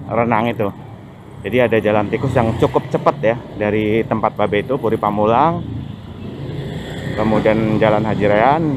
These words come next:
lalu baru menuju ke Villa Dago. Perumahan ya, perumahan kompleks Villa Dago. Nah, ini Babe ambil belok kiri ya.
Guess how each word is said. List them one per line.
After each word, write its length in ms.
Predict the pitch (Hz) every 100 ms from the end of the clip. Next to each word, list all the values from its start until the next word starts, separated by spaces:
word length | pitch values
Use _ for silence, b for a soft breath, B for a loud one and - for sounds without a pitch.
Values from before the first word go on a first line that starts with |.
| 107
lalu 320 | 104 113 123
baru 400 | 101 107 127 - - - - - - - -
menuju 520 | 104 104 110 107 123 113 117
ke 320 | 117 120 117 - - - - 113
Villa 160 | 107
Dago. 320 | 107 107 98 - - - - - - - - - - - - -
Perumahan 720 | 120 117 110 113 113 120 117
ya, 240 | 104 107 123 - - -
perumahan 320 | 104 101 104 101
kompleks 320 | 107 107 110 -
Villa 80 | 98
Dago. 320 | 95 90 87 - - - - - - - -
Nah, 320 | 107 113 104 - - - -
ini 320 | 101 131 156 - - - - - - - -
Babe 400 | 107 107 131 131
ambil 480 | 120 117 135 135
belok 240 | 110 120 120
kiri 240 | 143 139
ya. 160 | 104